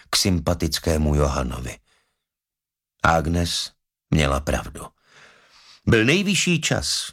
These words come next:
aby se Fredrik dozvěděl pravdu o všem, včetně sebe samého. Johann dál zíral do prázdna a prorokyně se rozhonila. Vyhledají Johanova staršího bratra, stejně jako našli Malteho,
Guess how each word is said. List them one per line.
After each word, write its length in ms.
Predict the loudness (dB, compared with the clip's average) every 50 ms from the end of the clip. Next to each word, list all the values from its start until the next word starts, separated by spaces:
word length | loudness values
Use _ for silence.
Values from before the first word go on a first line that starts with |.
| -4 _
aby 160 | 0 2 2 2
se 160 | 2 2 0
Fredrik 520 | 2 2 2 2 2 2 0 0 0 0
dozvěděl 600 | 0 0 2 2 2 2 2 2 4 2 2 2
pravdu 400 | 2 2 0 0 0 0 -2 -4
o 180 | -2 0 0 0
všem, 400 | 0 -2 -2 0 0 2 2 0 -2
včetně 600 | -2 -2 0 0 0 0 -2 -2 0 0 0 0
sebe 320 | 0 -2 0 0 0 0
samého. 680 | 0 0 -2 -2 -2 -4 -6 -6 -6 -8 -8 -8 -10 -14 _ -20 -20 -20 -20 -20 _ _ _ _ _ _ -20 -6 0 2
Johann 460 | 4 4 4 4 4 4 2 2 2
dál 480 | 4 4 4 4 4 2 2 0 -2 -4 -4 -4
zíral 480 | -2 0 0 2 2 2 2 2 0
do 120 | 0 -2 0
prázdna 680 | 0 2 2 2 2 0 -2 -2 -2 -2 -2 -2 -4 _ _ _ _ _
a 120 | 0 0 0
prorokyně 680 | 2 0 2 2 2 0 0 -2 -2 -2 -2 -2 -2
se 180 | -2 -2 0 0
rozhonila. 680 | 0 0 0 -2 -4 -6 -6 -8 -8 -8 -10 -10 -10 -12 _ _ _ _ _ _ _ _ _ _ _ _ _ 2 4
Vyhledají 840 | 4 4 4 4 4 2 2 2 0 0 0 2 0 0 0 2
Johanova 460 | 2 2 2 2 2 2 2 0 0
staršího 540 | 0 -2 -2 -2 -4 -4 -8 -8 -10 -8 -6
bratra, 420 | -2 -2 -2 -2 0 2 2 2
stejně 520 | 2 0 0 0 0 0 0 0 0 0 0
jako 260 | -2 -2 -2 -2 -2
našli 720 | -2 -2 -2 -2 -2 0 0 0 0 0 0 -2 -4 -4 -2
Malteho, 680 | 0 0 0 0 -2 -2 -2 0 0 2 2 0 0 -2